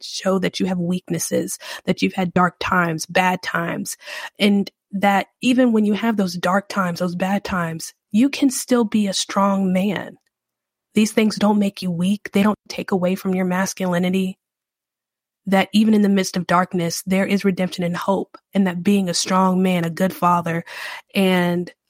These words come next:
a good man of God, it's a journey. It's not instant. Sometimes you make mistakes.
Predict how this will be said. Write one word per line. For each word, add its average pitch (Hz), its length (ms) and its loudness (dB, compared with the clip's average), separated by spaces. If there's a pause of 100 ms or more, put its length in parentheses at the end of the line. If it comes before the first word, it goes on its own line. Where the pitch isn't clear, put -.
(120)
a 185 40 -2
good 196 220 2
man 190 160 2
of 175 140 -4
God, 190 260 2
it's 196 140 -2
a 208 40 2
journey. 185 600 2 (560)
It's 202 120 0
not 202 180 4
instant. 233 520 0 (800)
Sometimes 208 360 2
you 220 80 4
make 190 160 0
mistakes. - 580 -6